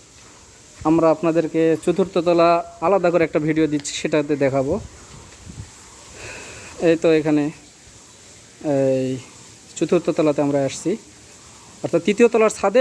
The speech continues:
এবং চতুর্থ তলা। এটা আমাদের আপাতত মহিলা মাদ্রাসা হিসেবে ব্যবহৃত হচ্ছে। তো এই হলো আমাদের মাদ্রাসার বর্তমান আপডেট। আমি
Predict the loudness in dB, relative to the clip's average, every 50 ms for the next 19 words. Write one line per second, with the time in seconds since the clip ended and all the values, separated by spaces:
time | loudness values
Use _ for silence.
0 | 2 2 0 -2 -2 -4 -4 -4 -4 -6 -6 -8 -8 -8 -8 -10 -12 -16 -20 -20
1 | -20 -20 -20 -20 -20 -20 -20 -20 -8 -4 -2 0 0 2 2 2 2 2 2 2
2 | 0 0 0 0 -2 -2 -2 0 0 2 2 2 2 2 2 2 2 2 0 -2
3 | -2 -4 -4 -4 -4 -2 -2 0 0 0 0 -2 -2 -2 -4 -4 -6 -6 -8 -8
4 | -8 -8 -8 -10 -12 -20 -20 -20 -20 -20 -20 -20 -20 -20 -20 -20 -20 -20 -20 -20
5 | -20 -20 -20 -20 -20 -20 -20 -20 -20 -20 -20 -20 -20 -20 -20 -10 -6 -2 -2 0
6 | -2 -2 -6 -8 -12 -18 -20 -20 -20 -20 -20 -20 -20 -20 -20 -20 -20 -20 -20 -20
7 | -20 -20 -20 -20 -20 -20 -20 -20 -20 -20 -20 -20 -20 -20 -20 -20 -20 -20 -20 -20
8 | -20 -20 -20 -20 -20 -20 -20 -20 -20 -20 -20 -20 -20 -20 -20 -20 -20 -20 -20 -20
9 | -20 -20 -20 -20 -20 -20 -20 -20 -20 -20 -20 -20 -20 -20 -20 -20 -20 -20 -20 -20
10 | -20 -6 0 2 2 2 2 2 2 2 2 2 2 2 2 2 2 2 0 -2
11 | -6 -16 -20 -20 -20 -20 -20 -20 -20 _ -20 -20 -20 -20 -20 -20 -20 -14 -8 -4
12 | -4 -2 -2 -4 -4 -2 0 0 2 2 0 0 0 0 0 2 2 2 2 0
13 | -2 -4 -2 -2 -2 -2 -4 -8 -18 -18 -20 -20 -20 -20 -20 -20 -20 -20 -20 -20
14 | -20 -20 -20 -20 -20 -20 -20 -20 -20 -20 -20 -20 -20 -20 -20 -20 -20 -20 -20 -18
15 | -6 0 2 2 4 4